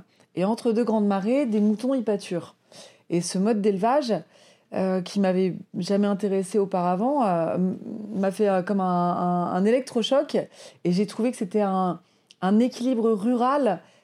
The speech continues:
assez parfait entre patrimoine, tradition, respect des animaux, race locale. Il y a, il y avait tout ça, euh, dans cette agriculture de qualité, euh, et j'ai souhaité, euh, devenir éleveuse.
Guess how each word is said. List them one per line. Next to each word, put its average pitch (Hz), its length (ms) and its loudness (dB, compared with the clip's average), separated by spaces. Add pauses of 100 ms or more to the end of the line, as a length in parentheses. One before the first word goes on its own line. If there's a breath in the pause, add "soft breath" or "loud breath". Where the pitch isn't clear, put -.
(160 soft breath)
assez 220 260 0
parfait 240 600 -2
entre 185 380 -2
patrimoine, 214 840 0
tradition, 226 840 0 (500 soft breath)
respect 202 340 -2
des 185 180 0
animaux, 233 640 2
race 208 280 -2
locale. 208 580 0 (600 loud breath)
Il 185 60 -4
y 196 40 6
a, 190 100 2
il 190 80 -2
y 202 40 2
avait 202 160 2
tout 277 180 -4
ça, 254 520 2
euh, 202 40 0
dans 202 120 -2
cette 190 160 -4
agriculture 190 500 -2
de 202 80 4
qualité, 208 580 0
euh, 165 80 0 (460 loud breath)
et 196 180 2
j'ai 185 160 0
souhaité, 208 460 0
euh, 185 420 2
devenir 190 420 0
éleveuse. 208 560 0